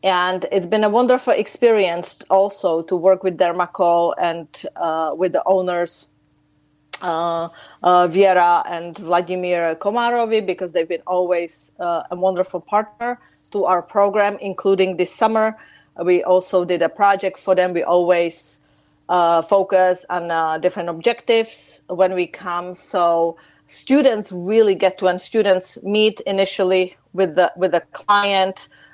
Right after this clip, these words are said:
Uh, the client briefs them on, um, the objectives and goals,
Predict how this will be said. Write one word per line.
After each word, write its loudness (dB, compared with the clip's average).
Uh, 4
the -2
client -4
briefs -2
them 4
on, 0
um, -4
the -2
objectives -2
and -10
goals, 2